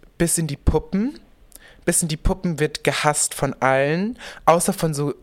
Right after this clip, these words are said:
unerträglichen Leuten, die so auf Partys dann so sagen, „Ich fand es gut.“ Und alle sind so, „Was?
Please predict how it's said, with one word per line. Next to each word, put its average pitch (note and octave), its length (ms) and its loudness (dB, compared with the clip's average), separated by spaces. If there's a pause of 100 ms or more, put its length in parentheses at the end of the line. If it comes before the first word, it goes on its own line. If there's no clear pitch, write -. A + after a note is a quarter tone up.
(100)
unerträglichen D#3+ 760 -2
Leuten, C3+ 360 0
die C3+ 100 -8
so B2+ 160 0
auf - 180 -2
Partys C#3 440 0
dann B2 120 0
so B2+ 80 -2
sagen, B2 420 -2
„Ich C#3+ 140 -4
fand D3 180 -2
es - 160 -2
gut.“ C#3+ 500 -2
Und C3 80 -6
alle C3 120 -2
sind C3+ 140 -6
so, C3 140 -8 (240)
„Was? - 440 0